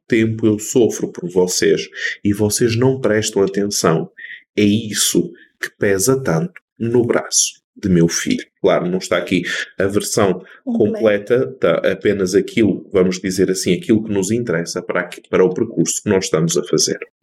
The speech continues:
Speaker 1: Portanto, vamos começar a discernir um pouco. O futuro depende dos homens. Há uma proposta de Deus e há uma resposta ou uma ausência de resposta da parte dos homens.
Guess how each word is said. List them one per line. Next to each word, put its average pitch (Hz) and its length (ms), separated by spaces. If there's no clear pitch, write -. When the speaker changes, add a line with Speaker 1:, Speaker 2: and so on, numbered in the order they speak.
Speaker 1:
Portanto, 113 500
vamos 113 280
começar 110 520
a 92 40
discernir 98 500
um 95 140
pouco. - 360
O 139 120
futuro 143 640
depende 98 480
dos 92 220
homens. 90 380
Há 92 140
uma 90 180
proposta 107 640
de 147 60
Deus 101 300
e 95 160
há 87 80
uma 87 180
resposta - 720
ou 113 300
uma 87 200
ausência 87 540
de 104 80
resposta - 580
da 107 180
parte 104 420
dos 92 260
homens. 76 440